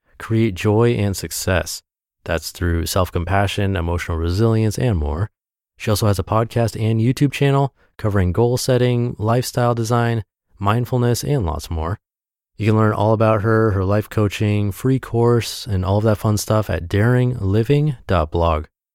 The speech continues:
It's always appreciated when you check out our authors' sites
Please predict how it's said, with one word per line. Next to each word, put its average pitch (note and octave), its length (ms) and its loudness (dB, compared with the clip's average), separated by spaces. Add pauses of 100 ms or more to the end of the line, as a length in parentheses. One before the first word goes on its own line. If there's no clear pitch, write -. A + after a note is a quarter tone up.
(340)
It's - 100 -8
always G#2 180 2
appreciated G2+ 420 2
when F#2+ 100 4
you F2 80 2
check F#2+ 180 -2
out F#2 200 2
our E2 200 0
authors' F2 380 -2
sites F#2 400 -2